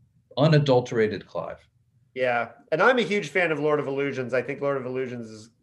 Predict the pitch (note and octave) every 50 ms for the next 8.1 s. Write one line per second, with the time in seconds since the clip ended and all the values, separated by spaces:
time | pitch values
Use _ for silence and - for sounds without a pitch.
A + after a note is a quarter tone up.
0 | _ - C#3 - - - - C#3 C3 C3 C3 B2 A#2+ A#2+ A#2 A2+ A#2+ B2 A#2+ A#2
1 | B2+ D3+ D3+ - _ _ _ _ _ - D3 E3 F3 F3+ G3 A3+ G#3+ G#3+ - F3+
2 | E3+ E3 D#3+ D#3 D3+ - D3+ C#3+ C#3+ C#3+ C#3+ C#3 - - - _ _ _ _ _
3 | _ _ _ _ _ - D3 C#3+ C#3 - C3+ C3 - - _ _ _ _ _ _
4 | _ _ _ _ _ _ _ - D3 D#3 E3 E3 E3+ D#3 C#3+ C#3+ - C#3 C3 B2
5 | A#2+ A#2+ A#2 A2 A2+ A2+ B2 B2+ C3 B2+ - B2+ A#2+ A2+ B2 B2+ A2 G#2+ G#2+ G#2
6 | A2 A2 A2 G#2+ G#2 G#2 - - G#2+ G#2+ G#2 G#2 G2+ G2 G2+ - _ _ _ _
7 | - - G#2+ A2+ A2 A2 B2 B2+ B2+ - B2 G#2+ - - - - - E2+ D2 D2+
8 | -